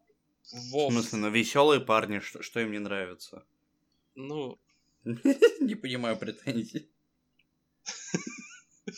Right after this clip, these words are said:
Speaker 2: А, но тем не
Speaker 1: Погоди,
Speaker 2: менее, короче.
Speaker 1: это как
Speaker 2: М.
Speaker 1: есть эта шутка про в Австралии мороженое есть, называется Golden Gay Time.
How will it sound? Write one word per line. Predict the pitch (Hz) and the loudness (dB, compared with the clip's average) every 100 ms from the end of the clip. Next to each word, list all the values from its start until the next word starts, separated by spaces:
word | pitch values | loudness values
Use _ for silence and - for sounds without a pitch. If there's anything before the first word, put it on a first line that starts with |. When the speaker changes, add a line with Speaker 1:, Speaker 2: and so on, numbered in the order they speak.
| - - - - _ - | -8 -8 -8 -14 _ -8
Speaker 2:
А, | 135 123 120 120 | -4 -2 -2 -4
но | 131 | -2
тем | 135 147 | 4 6
не | 156 | 8
Speaker 1:
Погоди, | |
Speaker 2:
менее, | 160 117 113 | 6 6 0
короче. | 120 113 117 | -4 2 2
Speaker 1:
это | 131 | 2
как | 131 131 | 2 4
Speaker 2:
М. | 147 | 6
Speaker 1:
есть | 131 - | 4 2
эта | 131 - 110 | -4 -2 -4
шутка | - 135 131 107 | -2 -4 -2 -10
про | - 101 95 | -4 -2 -2
в | 95 110 | 0 0
Австралии | 113 - 139 131 110 101 | -2 -2 4 4 4 2
мороженое | 104 123 170 160 131 104 | 2 4 2 2 -2 -2
есть, | 95 95 104 | -2 -6 -6
называется | 98 117 127 - | 0 2 2 -2
Golden | 98 117 127 113 98 | 0 0 2 0 0
Gay | 104 104 | -2 -2
Time. | 95 80 87 | -4 -4 -6